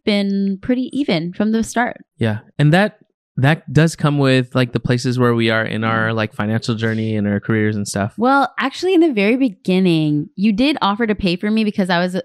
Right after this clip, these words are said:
Speaker 1: like, not,
Speaker 2: You were,
Speaker 1: I
Speaker 2: like,
Speaker 1: was,
Speaker 2: you had
Speaker 1: like,
Speaker 2: your first
Speaker 1: struggling to
Speaker 2: job
Speaker 1: find,
Speaker 2: out
Speaker 1: I
Speaker 2: of
Speaker 1: didn't have a
Speaker 2: college.
Speaker 1: job yet.
Speaker 2: Yeah.
Speaker 1: And so when you would ask me to go out, you often, like, offered to pay
Speaker 2: Sure,
Speaker 1: for, like, food
Speaker 2: sure.
Speaker 1: and stuff. But since I've had a job, like, it's always been equal.
Speaker 2: Yeah.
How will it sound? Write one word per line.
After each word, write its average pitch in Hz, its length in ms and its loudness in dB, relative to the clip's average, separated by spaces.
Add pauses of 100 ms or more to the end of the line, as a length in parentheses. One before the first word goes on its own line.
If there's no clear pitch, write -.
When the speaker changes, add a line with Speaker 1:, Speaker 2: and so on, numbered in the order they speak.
Speaker 1:
like, 156 300 -4 (400)
not, 170 560 2 (220)
Speaker 2:
You 135 180 4
were, 135 120 4
Speaker 1:
I 185 100 2
Speaker 2:
like, 220 80 2
Speaker 1:
was, 233 100 2
Speaker 2:
you 143 60 2
had - 40 4
Speaker 1:
like, - 60 0
Speaker 2:
your 131 60 -2
first - 60 -8 (140)
Speaker 1:
struggling 220 220 0
to - 60 2
Speaker 2:
job 202 80 -4
Speaker 1:
find, 208 160 0
Speaker 2:
out 240 60 -2
Speaker 1:
I 208 40 0
Speaker 2:
of 226 60 -2
Speaker 1:
didn't 262 140 -2
have 277 120 2
a 247 40 -2
Speaker 2:
college. 214 120 -2
Speaker 1:
job 202 260 2
yet. 123 340 -4
Speaker 2:
Yeah. 107 320 -2
Speaker 1:
And 202 160 2
so 202 200 0
when 202 320 0
you 196 100 2
would 202 80 4
ask 175 320 -2
me 202 120 4
to 180 80 2
go 165 200 2
out, 156 400 0 (220)
you 175 400 2
often, 156 580 0
like, 143 220 -4
offered 147 320 -4
to - 100 -20
pay 151 120 -2
Speaker 2:
Sure, 143 160 2
Speaker 1:
for, - 40 -2
like, 143 160 -10
food 196 220 0
Speaker 2:
sure. 185 80 2
Speaker 1:
and 185 120 -4
stuff. 160 320 -2
But 147 160 -4 (280)
since 226 240 0
I've 220 140 0
had 208 200 0
a 190 60 2
job, 143 420 -2
like, 143 160 -4
it's 165 220 -2
always 147 320 0
been - 180 -8
equal. - 560 -6 (160)
Speaker 2:
Yeah. 107 160 -2